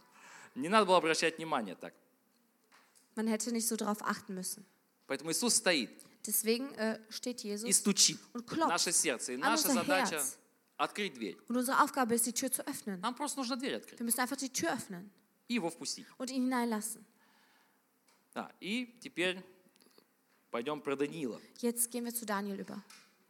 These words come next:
Speaker 1: Даниил — это был пророк
Speaker 2: Daniel war ein
Speaker 1: в Старом
Speaker 2: Prophet
Speaker 1: Завете,
Speaker 2: im Alten
Speaker 1: э,
Speaker 2: Testament,
Speaker 1: который, э, попал в Вавилон.
Speaker 2: der nach Babylon kam.
Speaker 1: Он родился и вырос в Израиле.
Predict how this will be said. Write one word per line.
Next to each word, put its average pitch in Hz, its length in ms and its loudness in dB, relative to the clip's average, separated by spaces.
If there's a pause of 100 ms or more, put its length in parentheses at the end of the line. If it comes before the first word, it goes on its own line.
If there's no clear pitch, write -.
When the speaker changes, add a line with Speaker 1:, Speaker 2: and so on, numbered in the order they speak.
(580)
Speaker 1:
Даниил — 214 460 0
это 156 200 0
был 160 200 0
пророк 160 400 4 (360)
Speaker 2:
Daniel 311 300 2
war 269 120 6
ein 247 80 0
Speaker 1:
в - 120 -2
Старом 285 240 4
Speaker 2:
Prophet 254 80 4
Speaker 1:
Завете, 214 420 4
Speaker 2:
im 240 240 0
Alten 262 280 0
Speaker 1:
э, - 20 -2
Speaker 2:
Testament, 233 720 2
Speaker 1:
который, 208 640 6
э, 135 200 -2
попал 170 320 -2
в 151 40 -4
Вавилон. 156 400 -2 (340)
Speaker 2:
der 220 80 4
nach 220 120 6
Babylon 214 420 6
kam. 185 320 -10 (800)
Speaker 1:
Он 190 140 -2
родился 170 580 4
и 135 180 0
вырос 170 400 -2
в 131 60 -4
Израиле. 170 500 -4